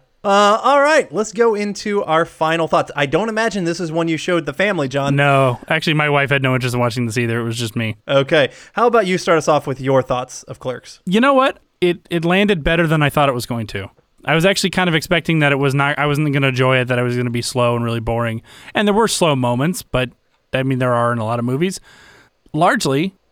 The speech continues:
Speaker 2: I forgot how much I remembered about this, how many memorable lines, and I think that's what kept me laughing was a lot of these really funny, memorable lines,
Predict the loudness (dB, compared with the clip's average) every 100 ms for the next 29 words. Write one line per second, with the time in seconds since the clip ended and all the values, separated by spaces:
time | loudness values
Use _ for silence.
0 | -4 -2 0 0 2 2 0 2 2 2
1 | 2 0 2 0 0 -2 -2 -2 -2 -2
2 | -4 -4 0 0 0 -2 -2 0 0 0
3 | 0 -2 -2 -2 0 -2 0 -2 -2 -2
4 | 0 0 -2 -4 -2 0 0 0 -4 -6
5 | -10 -20 -20 -20 -20 -8 0 2 2 2
6 | 0 2 2 2 2 0 0 -2 0 0
7 | -2 -4 -8 -10